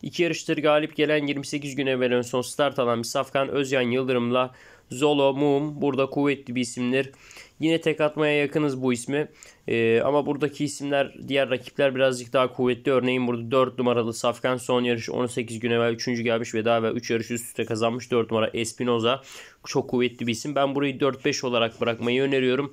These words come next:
Yine isteyenler başka safkanları deneyebilirler. Örneğin bir numara Astrolog Ahmet Çelik'le de start alacak. Tek yarış koşmuş, kazanmış bir isim olduğu için burada isteyenler bu ismi de yönelebilirler. Ateşler Güçlü Bey yine yazılabilecek isimler burada arkadaşlar var.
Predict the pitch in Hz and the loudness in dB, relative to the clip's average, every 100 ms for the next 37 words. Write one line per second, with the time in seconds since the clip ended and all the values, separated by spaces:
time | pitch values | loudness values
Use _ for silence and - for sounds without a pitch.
0 | - - - - 143 147 135 - 135 139 | -14 -20 -20 -6 -2 0 -2 -4 -4 0
1 | 139 127 123 135 - 123 131 127 127 127 | 2 2 0 -2 -4 -4 -2 0 0 0
2 | 123 120 120 120 123 120 123 120 120 120 | 0 0 0 0 0 0 0 0 0 0
3 | 120 120 117 117 117 - 120 120 123 - | 0 0 2 4 2 -2 -2 0 0 -2
4 | - - - - 113 113 120 135 123 127 | -10 -20 -20 -4 0 0 0 -2 -2 0
5 | 117 113 - 113 110 117 127 123 123 120 | -2 -2 -2 -2 0 -2 -2 -2 -4 0
6 | 117 113 113 113 123 - 117 113 113 113 | -2 0 -2 -2 -6 -4 -2 0 0 -2
7 | - 107 - 107 107 117 110 107 120 110 | -4 -6 -4 -4 -2 -2 -2 -2 -4 -2
8 | 104 123 123 - - - - - 113 110 | 0 -2 -2 -20 -16 -14 -10 -4 -2 0
9 | 127 117 117 120 117 135 - 113 110 117 | -2 0 -2 -2 -2 -2 -2 -2 0 2
10 | 123 117 123 - 120 123 - 120 113 107 | 2 2 0 0 -2 -2 0 -2 -2 -4
11 | - 117 110 101 107 110 117 113 110 104 | -4 -2 -2 -2 -2 0 0 0 0 0
12 | 104 - 113 107 104 104 104 104 110 104 | -6 -6 -4 -2 -2 -2 -2 -2 -2 -2
13 | - 117 110 123 | -2 -2 2 0